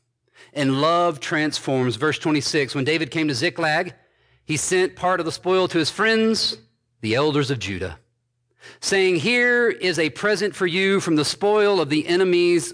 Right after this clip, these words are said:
of God." This is a theology of gratitude. Our third point, gratitude. David knew his sin. He experienced his misery and the grace of God. He saw his deliverer,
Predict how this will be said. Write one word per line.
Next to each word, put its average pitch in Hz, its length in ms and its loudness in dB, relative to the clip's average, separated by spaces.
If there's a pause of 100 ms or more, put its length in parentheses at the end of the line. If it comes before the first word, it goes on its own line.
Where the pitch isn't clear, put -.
of 135 200 -4
God." 117 420 0 (260)
This 233 360 0
is 196 200 0
a 185 120 0
theology 180 680 0
of 170 140 0
gratitude. 143 460 0
Our 135 100 0
third 175 260 0
point, 151 240 0
gratitude. 131 640 -2 (1300)
David 185 360 0
knew 190 260 2
his 180 160 0
sin. 190 500 0 (560)
He 180 140 0
experienced 202 640 0
his 165 180 0
misery 226 760 0 (280)
and 156 140 0
the 151 80 0
grace 175 380 0
of 170 120 -2
God. 123 440 2 (180)
He 196 140 -2
saw 233 480 2
his 185 200 0
deliverer, 135 680 -2